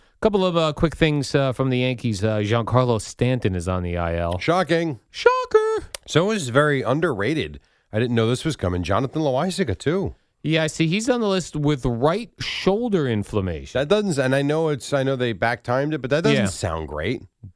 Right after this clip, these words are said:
Speaker 1: No, it doesn't.
Speaker 2: Retro to what, May twenty-third? I th-, I forget what the date is, but still, like, I didn't realize he was hurt.
Speaker 1: That, and what's weird, the Stanton thing.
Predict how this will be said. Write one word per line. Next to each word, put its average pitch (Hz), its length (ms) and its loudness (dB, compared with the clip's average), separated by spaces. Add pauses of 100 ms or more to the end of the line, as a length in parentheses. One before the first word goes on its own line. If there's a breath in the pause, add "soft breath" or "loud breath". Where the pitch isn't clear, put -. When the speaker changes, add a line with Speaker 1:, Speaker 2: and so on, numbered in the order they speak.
Speaker 1:
No, 110 180 2
it 113 80 -4
doesn't. 120 400 -2
Speaker 2:
Retro 123 380 2
to 113 40 2
what, 107 200 2
May 107 140 0
twenty-third? 110 720 -2
I 127 80 0
th-, 131 140 2
I 127 60 2
forget 147 180 2
what 113 100 0
the 101 60 -6
date 143 240 0
is, 92 140 -2
but 117 180 -2
still, 160 480 0
like, 85 240 -4 (520)
I 80 120 -4
didn't 92 180 -6
realize 127 340 -2
he 143 60 -4
was 143 120 -2
hurt. 208 320 2 (760 loud breath)
Speaker 1:
That, 185 220 0
and 180 240 0
what's 170 240 0
weird, 196 180 0
the 165 80 -2
Stanton 202 460 0
thing. 107 380 0